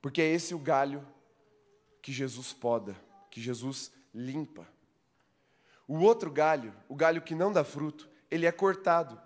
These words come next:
ele não sente a limpa. Ele é cortado inteiro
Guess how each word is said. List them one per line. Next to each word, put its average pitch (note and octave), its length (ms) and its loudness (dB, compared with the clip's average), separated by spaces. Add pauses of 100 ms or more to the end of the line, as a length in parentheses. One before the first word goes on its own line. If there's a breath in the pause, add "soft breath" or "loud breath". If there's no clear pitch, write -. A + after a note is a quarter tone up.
(140)
ele D#3 180 -4
não F#3 160 0
sente F#3+ 680 -6 (500 soft breath)
a C3+ 80 2
limpa. B2 440 -4 (720)
Ele C#3 140 0
é D#3+ 40 2
cortado F#3 380 2
inteiro G#3+ 480 0